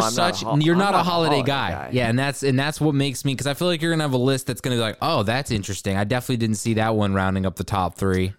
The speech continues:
Speaker 1: Um, okay, now is,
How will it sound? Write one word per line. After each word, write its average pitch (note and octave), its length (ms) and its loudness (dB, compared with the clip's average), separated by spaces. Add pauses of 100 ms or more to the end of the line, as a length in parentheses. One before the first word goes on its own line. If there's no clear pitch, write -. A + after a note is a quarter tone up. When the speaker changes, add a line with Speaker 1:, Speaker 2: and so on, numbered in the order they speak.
(520)
Speaker 1:
Um, G2+ 640 -4
okay, A#2 340 -4
now G#2+ 260 -6 (140)
is, A2+ 1040 -4